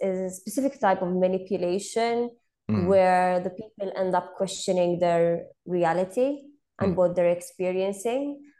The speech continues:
Speaker 1: because of the denial and the lies. And it, it's really, really confusing and painful for the other
Speaker 2: Mm.
Speaker 1: person. And the n-, narcissists start off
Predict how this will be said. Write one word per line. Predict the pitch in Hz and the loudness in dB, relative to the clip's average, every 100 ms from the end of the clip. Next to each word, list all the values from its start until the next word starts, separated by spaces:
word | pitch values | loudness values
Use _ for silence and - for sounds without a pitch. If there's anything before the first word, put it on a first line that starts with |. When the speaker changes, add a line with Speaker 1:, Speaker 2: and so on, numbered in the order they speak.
| _ | _
Speaker 1:
because | 202 240 220 214 | -2 4 4 4
of | 190 | 0
the | 196 | 2
denial | 190 185 185 180 180 180 180 180 175 - | 2 2 2 0 0 0 -2 -6 -10 -8
and | 175 165 165 165 170 | -6 -4 -2 0 0
the | |
lies. | 175 175 170 170 170 175 - - _ _ _ - | 2 2 2 0 -2 -4 -6 -8 _ _ _ -2
And | 175 170 170 165 165 165 160 - - | 2 4 2 2 0 -2 -4 -6 -4
it, | 208 - - | -4 -6 -4
it's | 202 - - | -4 -4 2
really, | 233 262 233 | 4 6 6
really | 214 208 190 180 180 - | 6 4 4 4 2 0
confusing | 214 196 - 196 175 165 160 160 | -2 0 0 0 2 0 0 -2
and | 165 - | -2 0
painful | 175 175 - 151 151 - | 0 -2 -2 -4 -4 -6
for | - | -6
the | - | -4
other | - 170 | -4 -2
Speaker 2:
Mm. | - | -2
Speaker 1:
person. | - - 78 76 - _ _ _ _ - | -2 -6 -8 -10 -14 _ _ _ _ 0
And | 220 233 226 226 202 | 4 6 6 4 4
the | 214 | 4
n-, | 233 240 | 4 4
narcissists | 240 285 277 269 285 269 277 - - | 4 4 2 2 4 4 0 -10 -4
start | 220 214 208 214 | 2 4 4 4
off | 202 202 - | 2 2 -8